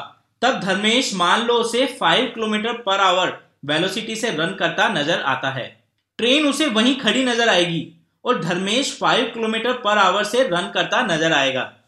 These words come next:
So ये जो फ़ाइव kilometer per hour velocity है धर्मेश की, उसे कहेंगे velocity of धर्मेश with respect to the train, क्योंकि हम ट्रेन पर बैठकर उसे ऑब्जर्व कर रहे हैं। And on the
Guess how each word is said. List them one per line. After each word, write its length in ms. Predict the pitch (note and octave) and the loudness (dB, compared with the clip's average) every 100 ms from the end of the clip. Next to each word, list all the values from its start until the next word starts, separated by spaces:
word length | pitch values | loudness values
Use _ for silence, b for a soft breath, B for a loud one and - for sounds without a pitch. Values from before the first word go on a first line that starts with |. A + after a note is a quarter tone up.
| - | -8
So 160 | C4+ C4+ | -2 0
ये 240 | G#3 B3+ | 4 2
जो 120 | C4 C4+ | 2 0
फ़ाइव 360 | G#3+ F#3+ B3 B3+ | 4 4 2 -2
kilometer 340 | B3 A#3+ B3+ B3+ | -2 2 0 2
per 160 | G#3+ A3 | 2 4
hour 220 | G#3+ A#3 | 4 2
velocity 480 | E3+ E3+ F#3 G#3+ A3+ | 2 0 -2 -6 -2
है 140 | G#3 D3+ | -2 -2
धर्मेश 360 | D3+ D#3 E3 | -4 -2 -2
की, 200 | - E3+ A2+ _ _ - | -2 -6 -6 _ _ -8
उसे 240 | F3 B3 | -2 0
कहेंगे 400 | B3 G#3 G#3+ A#3 C4 | 2 2 2 4 4
velocity 480 | D#3+ F3+ G3 A3+ A#3 | 4 2 0 -2 -2
of 160 | F3+ | -2
धर्मेश 520 | E3 D#3 E3+ G#3+ C4 D3 | -2 0 0 0 -2 -2
with 220 | F3+ F#3 | -4 -2
respect 400 | F#3 - G#3 G#3 G3 | -2 -2 -4 -4 -4
to 80 | |
the 140 | F#3+ C4+ - | 0 -2 0
train, 260 | F#3 E3 A2+ - _ _ _ | 2 2 -2 -12 _ _ _
क्योंकि 220 | A3 G#3+ A#3+ | -8 -2 0
हम 300 | C4+ C#4 - | 0 -2 -4
ट्रेन 300 | G#3 B3 C4+ | 0 0 2
पर 140 | C#4 F#3+ | 2 2
बैठकर 400 | F3+ F#3+ A#3 G#3+ | 0 -2 -4 -4
उसे 300 | F#3 A#3+ C#4 | 0 0 2
ऑब्जर्व 440 | D#3+ C3+ D#3 A#3+ B3+ | 0 -2 0 0 0
कर 120 | D#3 | -4
रहे 260 | C#3+ C#3+ C#3 | -2 -4 -4
हैं। 280 | B2 A2 _ b A3+ | -8 -14 _ b 0
And 220 | C#4+ - | 0 2
on 200 | G3+ B3 | 0 0
the 140 | D4+ | -2